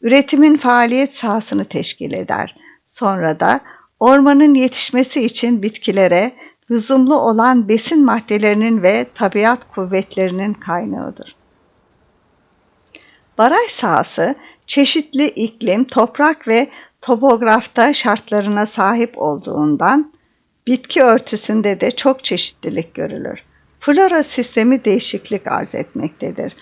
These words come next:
Vadiler, ormanlık alanlar, kayalıklar, yerleşim alanları, akarsu kenarları ve tarım alanları gibi değişik doğal ve topografik yapısı nedeniyle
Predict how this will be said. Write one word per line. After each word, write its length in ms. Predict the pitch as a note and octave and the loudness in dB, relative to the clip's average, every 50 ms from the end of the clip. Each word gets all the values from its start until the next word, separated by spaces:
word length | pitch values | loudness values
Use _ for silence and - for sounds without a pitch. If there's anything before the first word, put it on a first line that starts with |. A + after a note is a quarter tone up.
| - - _ _ _ - | -20 -20 _ _ _ -6
Vadiler, 720 | G3+ G3+ G#3 G#3 G3+ E3+ G3+ F3+ F3 E3+ F3+ F3+ G3 A#2+ - - | -2 0 0 0 -2 -2 -4 -4 -4 -2 -2 -2 -2 -4 -4 -2
ormanlık 600 | - G3+ A3 A3+ A3+ A#3 A#3 C4 C4 C#4 D4 - A3 | -2 0 0 2 2 2 2 2 2 0 0 0 -2
alanlar, 680 | G3 F3+ F3+ E3+ E3 E3 D#3 D#3+ D#3+ F3+ G3 G3+ - | -2 0 2 0 0 0 0 0 0 0 -2 -2 -4
kayalıklar, 720 | - G#3+ G#3 G#3+ G#3+ G#3+ G#3 G#3+ G#3+ - F#3+ F#3+ F#3+ G3+ | -2 0 2 2 2 0 0 -4 -6 -6 -4 -2 -2 -2
yerleşim 640 | G#3 G#3 G3+ G3+ G#3+ A3 A3+ B3 A#3+ - - D#4+ C#4+ | 0 0 0 0 0 0 0 -2 -2 0 2 2 2
alanları, 680 | A3+ F#3 F#3 F3+ E3+ F3 E3+ - F3 E3+ F#3 E3 G3 G#3 - - - - _ _ - | 2 2 0 -2 -2 -4 -4 -6 -6 -6 -4 -6 -6 -8 -10 -18 -20 -20 _ _ -4
akarsu 580 | - B3 - - D4+ E4 F4 D4 - - B3+ B3 | -4 -4 -4 -4 -6 -4 -6 -6 -8 -10 -12 -8
kenarları 760 | - B3+ G#3+ G#3+ G#3+ G#3 G#3 G#3+ G#3 G#3 G#3+ G#3+ A3+ G#3 F3 | -4 -4 -2 0 2 2 2 2 0 0 -2 -2 -2 -2 -2
ve 200 | E3+ E3+ G3+ - | 0 -2 -2 -2
tarım 340 | - - G#3 G#3+ B3+ C4 G#3+ | -4 -2 -2 0 0 0 0
alanları 520 | D#3 D#3 E3 D#3 D#3+ D#3+ E3+ E3+ F3 F3 | 0 0 0 0 -2 -2 -2 -4 -4 -6
gibi 440 | E3+ - - D#3+ - F3 F3+ A3 B3 - - - _ _ _ _ - | -6 -6 -8 -8 -6 -4 -4 -4 -6 -8 -16 -20 _ _ _ _ 2
değişik 540 | B3+ B3+ C#4 C#4+ - - E4 D#4 - - | 2 4 4 2 2 0 -2 -4 -2 0
doğal 360 | C4 A#3+ B3 C4 C4+ D4 C#4+ C4+ | 0 2 4 4 4 2 2 2
ve 180 | C4+ C#4+ D4 | 2 0 0
topografik 880 | C#4+ - - C4 B3 - B3 A3+ A#3 A3 A3+ A#3 A#3 A#3+ - - _ - | -2 -2 -4 -6 -4 0 0 0 0 2 0 -2 -2 -4 -10 -12 _ -4
yapısı 420 | G#3 - - - - - C4 A3 | -4 -4 -4 -8 -10 -4 -4 -2
nedeniyle 720 | G#3+ F#3 E3 F#3 F#3+ G3+ F#3+ F3 F3+ F3+ G3+ F#3 G3+ A#3 | -2 -2 -4 -6 -6 -4 -4 -4 -4 -2 -2 -2 -2 -4